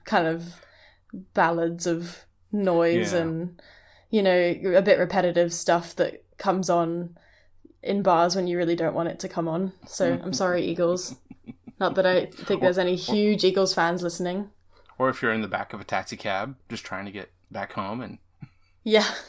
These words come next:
Speaker 1: <laughs> Yeah, true. Probably will come on, chances are. But yeah, maybe, maybe I just kind of associate it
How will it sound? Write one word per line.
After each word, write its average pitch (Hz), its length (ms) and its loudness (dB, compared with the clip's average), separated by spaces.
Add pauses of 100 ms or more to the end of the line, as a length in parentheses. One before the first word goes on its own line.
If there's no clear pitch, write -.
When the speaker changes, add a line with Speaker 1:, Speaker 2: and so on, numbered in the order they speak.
(340)
Speaker 1:
<laughs> - 520 -20
Yeah, 196 180 2
true. 185 440 -2 (580)
Probably 196 360 -2 (100)
will 190 160 -2
come 190 240 0
on, 185 380 0 (200)
chances 196 460 2
are. 185 300 0 (1300)
But - 220 -4
yeah, - 160 -2
maybe, 185 320 0
maybe 196 300 4
I 190 80 8
just 180 200 -4
kind 202 200 2
of 175 80 0
associate 180 580 2
it 175 160 -2